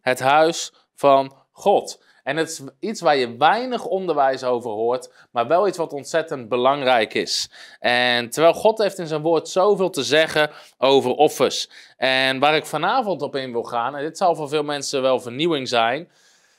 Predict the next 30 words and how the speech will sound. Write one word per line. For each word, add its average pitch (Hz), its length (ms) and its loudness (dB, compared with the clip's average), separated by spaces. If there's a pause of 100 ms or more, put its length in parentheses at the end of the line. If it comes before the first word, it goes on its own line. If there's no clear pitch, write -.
(360)
Ik 165 140 0
wil 185 100 2
het 175 100 -2
gaan 175 120 0
hebben 185 220 4
over 147 200 4
negen 202 600 2
manieren, 165 960 -2
of 143 140 -6
eigenlijk 143 340 0
tien 269 260 0
manieren 180 500 0
van 135 240 -6
offers 226 540 2
ophalen. 143 640 2
Tien 226 200 -6
manieren 196 360 -2
waarop 147 320 0
offers, 220 480 -2
collectes 190 500 0
worden 180 220 0
opgehaald 165 520 -2
in 156 100 -8
de 135 120 -8
kerk, 151 340 -2
waarvan 143 340 -4
er 123 80 -4
negen 170 580 -4
fout 170 360 0
zijn 107 400 -6